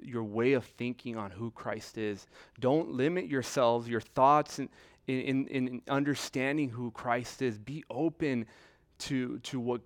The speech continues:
the understanding that God, the Holy Spirit, wants to give you. Do not limit yourselves.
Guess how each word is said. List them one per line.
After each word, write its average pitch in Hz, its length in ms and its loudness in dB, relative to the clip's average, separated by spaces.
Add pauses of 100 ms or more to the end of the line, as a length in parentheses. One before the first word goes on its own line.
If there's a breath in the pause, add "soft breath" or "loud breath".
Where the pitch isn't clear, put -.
(140)
the 131 360 -2
understanding 135 800 -2
that 107 140 -2
God, 120 320 6
the 120 80 -4
Holy 127 280 -4
Spirit, 135 440 0
wants 127 360 -4
to 117 100 -8
give 110 320 -2
you. 110 240 -8 (720)
Do 127 120 -2
not 147 280 2
limit 156 400 -2
yourselves. 117 800 0